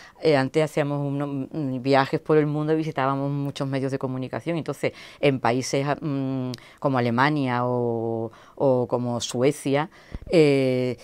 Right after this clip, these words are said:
sí he visto medios que dependen exclusivamente de los ingresos de los propios, que consiguen de la, mm, por,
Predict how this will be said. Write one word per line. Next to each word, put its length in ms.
sí 180
he 60
visto 640
medios 600
que 180
dependen 420
exclusivamente 880
de 100
los 140
ingresos 560
de 100
los 120
propios, 920
que 120
consiguen 520
de 300
la, 120
mm, 220
por, 260